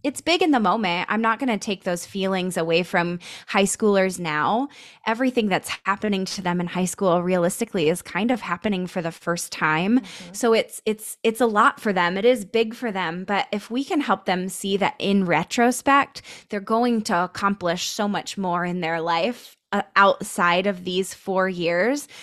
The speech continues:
Speaker 1: I think we can help them see that these things aren't that big of a deal, and they can help themselves move past the little things and the nuances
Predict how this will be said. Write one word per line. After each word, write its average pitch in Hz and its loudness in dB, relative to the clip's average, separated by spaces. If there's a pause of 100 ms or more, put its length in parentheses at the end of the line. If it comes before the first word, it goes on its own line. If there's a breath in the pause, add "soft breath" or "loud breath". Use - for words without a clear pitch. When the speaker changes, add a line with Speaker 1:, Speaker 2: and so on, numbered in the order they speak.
(260 loud breath)
Speaker 1:
I 226 -2
think 247 0
we 277 0
can 254 0
help 208 0
them 185 -2
see 202 0
that 175 2 (300 loud breath)
these 208 -4
things 208 0 (180)
aren't 185 4 (140)
that 175 2
big 202 2
of 220 0
a 233 2
deal, 254 2 (180)
and 202 -2
they 196 0
can 185 -6
help - 2
themselves 190 4 (640)
move 208 0
past 214 0
the 208 0
little 196 0
things 185 -4
and 190 -4
the 190 -4
nuances 180 -2